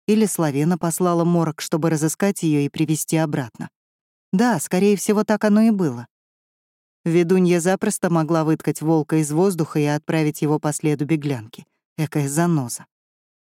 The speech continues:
Не ожидала Маржана, что великий князь окажется завистливым и жестоким.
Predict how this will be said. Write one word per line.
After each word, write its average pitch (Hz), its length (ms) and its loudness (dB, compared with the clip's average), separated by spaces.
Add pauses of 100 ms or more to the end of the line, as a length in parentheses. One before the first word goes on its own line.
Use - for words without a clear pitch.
(320)
Не 185 160 4
ожидала 196 540 2
Маржана, 185 500 0
что - 160 -4
великий 160 400 0
князь 165 340 0
окажется 151 500 -2
завистливым 151 680 0
и 147 40 0
жестоким. - 640 -6